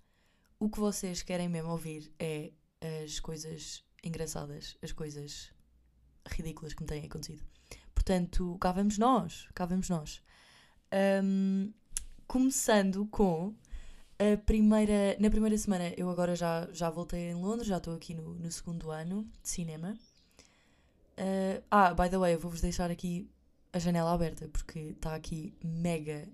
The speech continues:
mega A S M R de passarinhos. Conseguem ouvir?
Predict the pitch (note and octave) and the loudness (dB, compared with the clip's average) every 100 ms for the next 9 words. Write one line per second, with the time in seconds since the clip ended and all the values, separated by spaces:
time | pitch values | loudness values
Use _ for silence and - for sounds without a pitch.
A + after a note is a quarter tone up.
0 | - E3 E3+ D#3+ D#3+ D#3 - D#3+ D3+ D3+ | -8 -4 -2 -2 -2 -4 -6 -6 -6 -8
1 | F#3+ E3 E3 D#3 E3 E3+ D#3 F#3 G#3+ - | -10 -10 -10 -10 -8 -8 -10 -12 -14 -18
2 | - _ _ _ _ _ _ - - - | -20 _ _ _ _ _ _ -20 -20 -20
3 | - - - - F#3+ F3+ F3 E3 F3 | -20 -20 -20 -12 -8 -6 -6 -6 -10